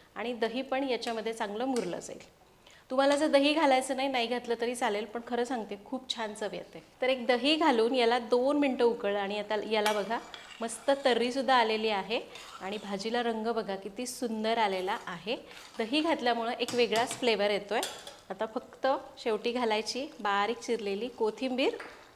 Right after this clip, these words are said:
गॅस बंद करायचा आणि याला मिक्स करायचं. तर मस्त वेगळ्या पद्धतीची फरसबीची ग्रेव्ही तयार झाली,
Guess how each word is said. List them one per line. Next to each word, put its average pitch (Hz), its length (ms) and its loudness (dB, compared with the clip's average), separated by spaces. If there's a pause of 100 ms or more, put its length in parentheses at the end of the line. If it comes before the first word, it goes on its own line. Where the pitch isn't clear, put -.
गॅस 214 280 0
बंद 262 280 2
करायचा 226 560 2 (400)
आणि 208 200 -2
याला 208 240 2 (340)
मिक्स 269 240 0
करायचं. 175 480 -2 (400)
तर 247 80 2
मस्त 277 420 0
वेगळ्या 240 600 4
पद्धतीची 240 760 0 (180)
फरसबीची 269 640 2
ग्रेव्ही 240 520 2
तयार 220 260 6
झाली, 208 320 0